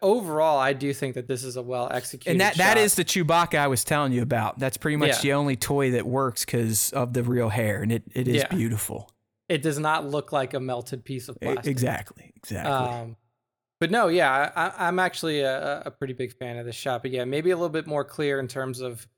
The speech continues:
Speaker 1: uh, the messaging of the
Speaker 2: Yeah,
Speaker 1: shot,
Speaker 2: like,
Speaker 1: I
Speaker 2: what is
Speaker 1: think
Speaker 2: the, what is the
Speaker 1: overall.
Speaker 2: intent of the shot? Like, wh-, like, what,
Speaker 1: Yeah.
Speaker 2: what's he doing? Is, is he just, you know, did he, did he sniff a little glue and he can't really
Speaker 1: <laughs>
Speaker 2: remember why he's holding a thermal detonator? Did, did he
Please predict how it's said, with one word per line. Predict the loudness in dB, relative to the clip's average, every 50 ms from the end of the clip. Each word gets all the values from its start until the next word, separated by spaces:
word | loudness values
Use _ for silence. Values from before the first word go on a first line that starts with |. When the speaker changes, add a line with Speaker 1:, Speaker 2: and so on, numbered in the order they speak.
| _ _ _ _ _ _ _ -6
Speaker 1:
uh, | -2 0 0 0
the | -2 -2
messaging | -4 -2 -2 -2 -4 -6 -6 -4 -4 -4 -4
of | -4 -4 -2
the | 2
Speaker 2:
Yeah, | 4 6
Speaker 1:
shot, | 6
Speaker 2:
like, | 6 6 6
Speaker 1:
I | 4 4 6 6
Speaker 2:
what | 6 6
is | 6 4 4
Speaker 1:
think | 2 2 4
Speaker 2:
the, | 4
what | 4
is | 4 4 4
the | 4 4
Speaker 1:
overall. | 4
Speaker 2:
intent | 2 2 0 0 2 2 2 2 0
of | 0 -2 0 0
the | 0 0
shot? | 0 2 2 2 2 2 0
Like, | -2 -2
wh-, | -2 -2
like, | -2 -2 -2 -2 -2 -2 -2
what, | -2 -2 -2 -2
Speaker 1:
Yeah. | -2
Speaker 2:
what's | -2 -2 -2
he | -2 0
doing? | 0 2 2 4 4 2 2
Is, | 2 2 0 0 -2 -2 -2
is | -2 0 0
he | 0 0 0
just, | 2 2 2 2 2 0 0 -4 _ -18 -20 -20 -20 -20 -20 _ _ _ _ _ _ _ _ -16 -8
you | -6 -6
know, | -6
did | -4 -4 -4 -4
he, | -4
did | -4 -4 -4
he | -2 0
sniff | 0 0 2 2 2 0 2 2
a |
little | 0 2 2 2 2
glue | 0 0 2 2 4 4 4 4 4 4 4 4 2
and | 2 2
he | 0
can't | 0 0 0 0 2 2
really | 2 2 2 2 0 0
Speaker 1:
<laughs> | 0 0 0
Speaker 2:
remember | 2 2 2 2 2 2 2 2 2 2
why | 0 2 2 4 4 4 4
he's | 4 2 2 2
holding | 2 2 2 2 0 0 -2
a | -2
thermal | 0 0 0 0 0 0 0
detonator? | 2 2 2 2 2 2 2 2 2 2 2 2
Did, | 2 2 0 0 0
did | 0 0 2
he | 2 0 0